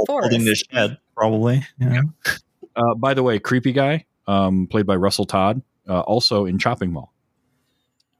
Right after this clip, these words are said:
Speaker 3: So,
Speaker 1: Who did he play in
Speaker 3: Who's
Speaker 1: Chopping Mall?
Speaker 3: Rick.
Speaker 2: Creepy guy.
Speaker 1: <laughs> Probably.
Speaker 3: Yeah.
Speaker 1: We haven't seen Chopping Mall for this show, but we did watch it on,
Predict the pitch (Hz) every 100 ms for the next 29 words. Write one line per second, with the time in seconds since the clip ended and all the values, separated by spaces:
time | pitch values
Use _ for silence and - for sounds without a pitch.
0 | _ - - _ _ _ _ _ _ _
1 | _ - 277 262 240 - 285 226 185 262
2 | 220 196 170 165 - _ _ _ _ _
3 | 123 135 - - 156 - 82 80 92 -
4 | _ _ _ _ _ _ _ 233 - -
5 | 117 - _ - 220 185 175 180 175 180
6 | _ - - _ _ - 85 71 _ _
7 | 214 240 240 240 220 - 247 262 240 220
8 | 214 190 190 170 190 175 175 196 208 -
9 | 175 147 165 185 190 165 277 320 214 208
10 | 180 - 190 - 180 196